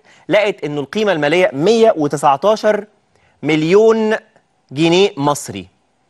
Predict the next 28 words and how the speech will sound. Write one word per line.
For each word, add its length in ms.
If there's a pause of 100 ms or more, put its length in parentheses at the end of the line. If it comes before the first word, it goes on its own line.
(300)
ده 280 (580)
لغايه 460 (960)
مايو 500 (120)
ألفين 400
وتمنتاشر، 760 (500)
يعني 140
اللي 100
هي 60
فتره، 360 (260)
آه، 280
العلاقه 680
من 180
اول 260
الانتخابات 640
لحد 340
اول 320
خناقه. 380 (800)
بعديها 260
بقى 140
حصلت 340
قصة 400
بيراميدز 440
وقصة 360
النادي 440
وقصة 320
الخلاف 380
قبل 200
الصلح، 440